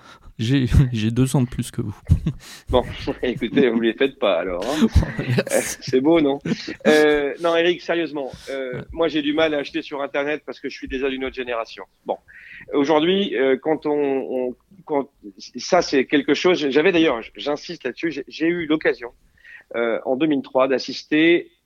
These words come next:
Speaker 2: à la fac de Dijon. J'avais été invité par un prof à l'époque à assister à, euh, une conférence du, du responsable marketing de Carrefour Monde. C'est il y a dix, quinze ans, seize ans. Et tout ce qu'il a dit, c'est passé.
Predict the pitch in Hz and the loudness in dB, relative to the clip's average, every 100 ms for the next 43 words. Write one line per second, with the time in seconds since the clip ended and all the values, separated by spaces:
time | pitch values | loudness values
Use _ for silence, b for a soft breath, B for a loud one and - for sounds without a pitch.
0 | - 160 160 - 170 139 131 123 135 131 | -2 0 0 -2 -4 -4 -6 -6 -4 -4
1 | 117 120 160 139 127 - 123 123 110 101 | -4 0 0 -2 -4 -4 -4 -2 -8 -4
2 | - 143 - 107 - 123 - - B B | -2 -2 -2 -10 -2 -2 -2 -14 B B
3 | B - 127 143 - 147 - 156 160 120 | B -2 2 2 0 -10 -4 -2 -2 -2
4 | 123 139 - _ - 123 123 117 117 b | -2 -4 -8 _ -10 -6 -4 -6 -12 b
5 | b b - - - 135 131 165 - 139 | b b -20 -18 -8 -6 -2 0 2 2
6 | 147 160 - 131 131 123 127 156 160 135 | 2 0 -2 -8 -8 -2 0 0 -2 -2
7 | 139 139 147 151 143 147 123 113 127 - | -2 -2 0 -2 -2 -4 -4 -2 -2 -2
8 | - 170 151 - 131 117 82 _ _ _ | -2 -4 -4 -2 0 0 -2 _ _ _
9 | _ _ _ _ _ _ B B B B | _ _ _ _ _ _ B B B B
10 | - 156 147 143 131 135 139 135 - 120 | -2 2 4 4 2 -4 -10 -10 -14 -18
11 | 123 - - 151 143 113 - - 151 123 | -20 -8 0 2 2 -2 -6 -4 0 0
12 | 107 - - 123 - 196 190 - 160 143 | -4 -10 -6 -4 -2 0 -2 -2 -2 0
13 | 127 131 143 _ _ - - 151 147 - | 0 -4 -8 _ _ -6 -2 2 0 -2
14 | - | -8